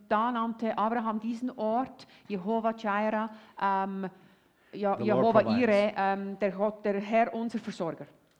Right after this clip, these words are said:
Speaker 2: God provides.
Speaker 1: Er versorgt.
Speaker 2: He's faithful.
Speaker 1: Jahwe
Speaker 2: So we see
Speaker 1: versorgt.
Speaker 2: in, in his journey,
Speaker 1: Also wir sehen auf seiner Reise unterwegs,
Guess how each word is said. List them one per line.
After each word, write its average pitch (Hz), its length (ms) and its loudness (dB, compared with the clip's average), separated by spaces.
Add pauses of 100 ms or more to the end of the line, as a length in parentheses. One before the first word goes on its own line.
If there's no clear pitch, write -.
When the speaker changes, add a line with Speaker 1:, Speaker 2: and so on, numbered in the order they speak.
(300)
Speaker 2:
God 139 260 -2
provides. 104 600 -12 (760)
Speaker 1:
Er 233 300 2 (240)
versorgt. 208 680 -4
Speaker 2:
He's 139 200 -4
faithful. - 420 -4 (340)
Speaker 1:
Jahwe 190 540 -6
Speaker 2:
So 190 120 4
we 185 100 8
see 247 360 0
Speaker 1:
versorgt. 170 200 0 (720)
Speaker 2:
in, 160 380 0
in 160 140 0
his 151 240 2
journey, 135 680 -2 (420)
Speaker 1:
Also 226 200 -2
wir 240 80 -2
sehen 302 380 0
auf 247 200 -2
seiner 285 320 -2
Reise 220 420 -2
unterwegs, 254 460 -6